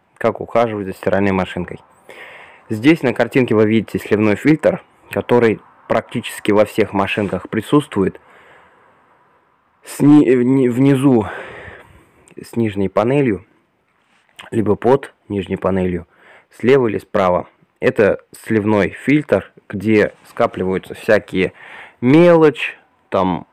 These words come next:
железки, накипь и всё прочее, что не может выйти в сливной шланг. То есть то, что не соливается. И его периодически тоже нужно чистить, не забывать.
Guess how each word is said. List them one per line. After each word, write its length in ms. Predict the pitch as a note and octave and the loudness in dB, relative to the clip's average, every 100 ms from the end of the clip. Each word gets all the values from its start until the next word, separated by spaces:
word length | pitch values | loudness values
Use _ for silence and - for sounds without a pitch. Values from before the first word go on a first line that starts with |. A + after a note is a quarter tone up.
| - | -10
железки, 1000 | A2+ C3 D3 E3+ D#3 - - A#2 G2+ - _ _ - _ - | -2 2 6 6 4 0 2 4 4 2 _ _ -20 _ -8
накипь 560 | A2 B2+ D3 - - - - _ _ _ _ _ _ _ _ _ - _ _ | -2 0 0 0 -4 -4 -18 _ _ _ _ _ _ _ _ _ -20 _ _
и 380 | - C3+ C3 - _ | -2 2 2 0 _
всё 240 | - - A2 | -10 -4 -2
прочее, 460 | C#3+ D#3 - G#2+ | 2 2 2 -2
что 440 | G2 - B2+ A#2 - | -2 -2 2 4 2
не 160 | G2 G2+ | 0 -2
может 400 | A2 B2+ G2 - | -2 -4 -6 -8
выйти 560 | G2+ A#2 - F#2+ D2+ - | -6 -6 -2 -2 -2 -6
в 60 | - | -10
сливной 600 | G2+ G2 G#2 G#2+ F2+ - | -4 -2 2 0 0 -6
шланг. 520 | - F2+ E2 C#2+ - _ _ _ _ _ _ _ - | -8 -4 -4 -4 -16 _ _ _ _ _ _ _ -8
То 80 | F2 | -6
есть 180 | E2+ - | -6 -4
то, 100 | A2+ | -4
что 200 | - G2+ | -2 -4
не 120 | F#2+ | -4
соливается. 720 | - G2+ F#2+ F2 C2 - - - _ _ _ _ _ _ _ _ _ _ - - - - - _ | -4 -2 0 0 0 -4 -14 -20 _ _ _ _ _ _ _ _ _ _ -20 -20 -20 -20 -20 _
И 140 | - C#3+ | 0 2
его 420 | A#2+ G#2+ A2 C3+ | 4 2 4 2
периодически 640 | A2 G2+ G#2 A#2 - - | 4 2 0 -4 -8 -6
тоже 300 | G2+ G#2 F2+ | 0 2 2
нужно 300 | F#2+ F#2 A2 | -2 -2 -2
чистить, 420 | - D#3+ - B2+ | 0 -2 0 -2
не 80 | B2 | 0
забывать. 560 | A2+ A2+ G#2+ G#2+ G2+ | -2 0 2 2 0